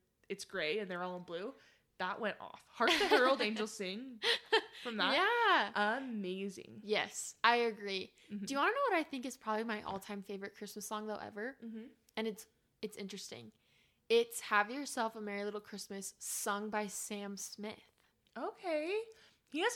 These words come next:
Speaker 1: an amazing voice.
Speaker 2: Yes. That song, just, it,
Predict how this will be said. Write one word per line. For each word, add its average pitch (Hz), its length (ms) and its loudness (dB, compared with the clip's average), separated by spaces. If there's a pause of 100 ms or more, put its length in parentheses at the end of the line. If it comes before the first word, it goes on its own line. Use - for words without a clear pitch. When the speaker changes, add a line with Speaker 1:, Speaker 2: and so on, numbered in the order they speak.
Speaker 1:
an 381 80 0
amazing 196 420 -4
voice. 220 120 -2
Speaker 2:
Yes. - 440 2 (880)
That 226 260 -12
song, 208 600 -8 (180)
just, - 280 -12
it, 247 180 2